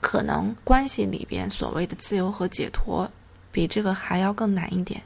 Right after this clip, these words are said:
就是你要给他自由和解脱这件事情是非常非常难的。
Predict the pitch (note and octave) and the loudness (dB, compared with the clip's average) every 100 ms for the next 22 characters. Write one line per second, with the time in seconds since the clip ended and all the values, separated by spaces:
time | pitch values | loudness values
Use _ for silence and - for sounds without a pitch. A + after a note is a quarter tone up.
0 | - G3+ F#3+ F#3 F#3 G#3+ G#3+ - - A#3 | -2 0 2 2 2 0 2 -2 0 0
1 | A#3 - - G3 F#3+ G3+ F#3+ - - - | 0 0 -2 0 0 -2 -4 -4 6 8
2 | D#3 E3+ D#3+ F3+ D#3 - F#3+ - F3+ - | 8 2 -4 -4 -4 -6 -4 -4 -6 -2
3 | G3 G3+ - F#3+ F3 - F3 - - - | -2 -2 -6 -6 -4 -4 -4 -6 -6 -12